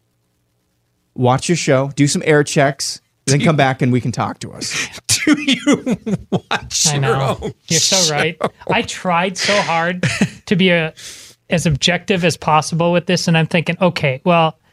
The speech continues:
Speaker 3: can I see in a situation I don't, just neutral, you don't know that it's Shepard, any si-, is it responsible,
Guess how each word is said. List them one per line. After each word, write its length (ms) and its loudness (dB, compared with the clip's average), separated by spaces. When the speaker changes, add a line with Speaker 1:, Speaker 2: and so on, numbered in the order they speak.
Speaker 3:
can 160 0
I 140 2
see 380 2
in 200 2
a 40 4
situation 720 2
I 80 2
don't, 260 0
just 240 0
neutral, 440 6
you 100 0
don't 220 2
know 160 4
that 160 4
it's 120 -2
Shepard, 520 0
any 180 2
si-, 220 -2
is 140 2
it 100 2
responsible, 1160 4